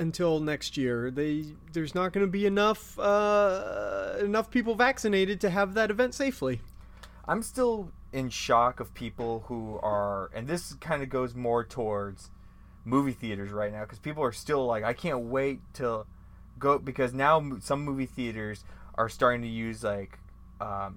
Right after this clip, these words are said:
Speaker 2: new tactics to bring people in.
Speaker 1: Mm-hmm.
Speaker 2: Uh, there's a local theater near us that is, uh, there, it's like, you come and see the new Tom and Jerry in the
Speaker 1: <clears throat>
Speaker 2: theater,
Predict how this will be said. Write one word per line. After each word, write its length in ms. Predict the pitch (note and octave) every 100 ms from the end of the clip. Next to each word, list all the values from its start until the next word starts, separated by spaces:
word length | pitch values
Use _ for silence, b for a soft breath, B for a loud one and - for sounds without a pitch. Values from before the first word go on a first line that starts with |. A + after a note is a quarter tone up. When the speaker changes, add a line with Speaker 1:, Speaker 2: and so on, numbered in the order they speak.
| G#2
Speaker 2:
new 220 | A#2 A#2+
tactics 540 | A2 B2 G#2+ - B2+ -
to 80 | A2
bring 260 | A2+ A2+
people 380 | A2 B2 G#2 G#2+
in. 380 | - G#2 A2 C3+ -
Speaker 1:
Mm-hmm. 340 | D#3+ C#3+ C#3+ C#3+ C#3
Speaker 2:
Uh, 280 | B2+ A2+ A2+
there's 180 | A#2+
a 60 | C3
local 380 | B2 C3+ C#3+ C3+
theater 360 | - B2+ A2
near 260 | G#2+ G#2+ G#2
us 560 | A#2 A#2+ A2 - - - - - - - - - A#2+
that 300 | A2 G#2+ G#2+
is, 340 | A2 G#2+ G#2
uh, 320 | G#2 G2+ F#2 -
there, 340 | - A#2+ A2+ A2
it's 140 | G2+
like, 180 | A2+ A2
you 100 | B2
come 260 | - D#3 D3+
and 100 | -
see 140 | D3
the 100 | C3+
new 160 | C#3+ C#3
Tom 320 | - C#3 C3+
and 120 | B2
Jerry 440 | A#2 D3+ E3+ C#3+ B2
in 240 | C3+ C#3+ C#3+
the 80 | B2
Speaker 1:
<clears throat> 160 | -
Speaker 2:
theater, 560 | G3+ A#3 F#3 C3 A#2